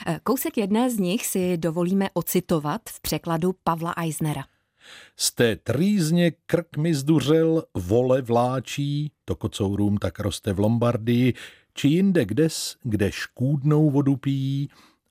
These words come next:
Speaker 2: a pupek vzdýmá se a k bradě tlačí.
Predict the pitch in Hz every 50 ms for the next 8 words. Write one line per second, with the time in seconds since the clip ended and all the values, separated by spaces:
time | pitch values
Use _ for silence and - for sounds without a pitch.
0 | _ 110 104 95 - _ 190 196 165 - 151 120 98 101 101 101 110 127 170 170
1 | 175 170 165 160 156 151 - - 165 151 143 135 117 110 123 123 117 101 98 95
2 | - - 92 85 80 - - - 87 80